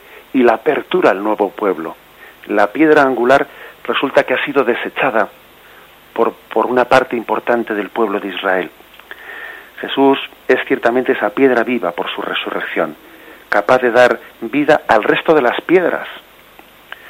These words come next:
que se han hecho vivas en él. En efecto, si esa piedra angular existe en lo alto de la bóveda, el resto de las piedras de la pared están vivas, eh, tienen su función, están haciendo una función importante. Sin embargo,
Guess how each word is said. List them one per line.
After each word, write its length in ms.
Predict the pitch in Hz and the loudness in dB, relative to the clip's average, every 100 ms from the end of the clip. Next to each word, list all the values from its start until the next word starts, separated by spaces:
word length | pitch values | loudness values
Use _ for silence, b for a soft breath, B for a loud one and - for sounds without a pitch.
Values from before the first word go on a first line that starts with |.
| B - | B -6
que 100 | 113 | 0
se 120 | - | 2
han 160 | 143 147 | 2 2
hecho 260 | 139 139 127 | 0 2 0
vivas 300 | 147 160 147 107 | 2 0 0 0
en 120 | 123 | 2
él. 280 | 156 92 - | 2 0 -6
En 140 | 101 | -8
efecto, 480 | 101 - 170 - 85 B B B B - - | -4 -2 -4 -6 -8 B B B B -10 -6
si 120 | 117 | 0
esa 220 | 135 135 123 | 0 0 -2
piedra 460 | 139 147 123 107 | 2 6 6 6
angular 380 | 107 110 117 135 | 2 2 4 4
existe 600 | 113 - 170 - 101 - | 2 0 -2 -4 -6 -6
en 80 | 98 | -4
lo 100 | 104 | -2
alto 260 | 120 - 127 | 0 2 2
de 60 | |
la 120 | 127 | 4
bóveda, 400 | 131 127 123 156 B B B B B B - | 4 6 4 2 B B B B B B -10
el 100 | 95 | -2
resto 260 | 123 - | 0 2
de 80 | 147 | 2
las 160 | 131 - | 2 0
piedras 380 | 143 139 135 131 | 2 4 4 2
de 80 | 131 | 2
la 100 | 127 | 2
pared 260 | 135 151 - | 2 2 0
están 560 | - 156 135 107 104 | -4 -2 -2 -4 -4
vivas, 380 | 135 170 98 92 - | -2 0 0 -2 -4
eh, 140 | 107 107 | -4 -2
tienen 240 | 139 139 131 | 0 2 0
su 160 | - | -2
función, 560 | - 104 - 170 156 - B B B - | -6 -8 -2 2 2 -2 B B B -2
están 480 | 110 - 127 131 123 B B - | -2 2 2 2 0 B B -8
haciendo 560 | - - 127 127 135 - | -6 -2 0 4 4 2
una 200 | 127 123 | 0 0
función 400 | - 117 - 131 | 0 -2 2 2
importante. 640 | 127 107 104 151 165 101 - - | 2 0 0 0 0 -2 -6 -4
Sin 100 | 123 | -2
embargo, 420 | 104 110 147 98 | 0 2 2 0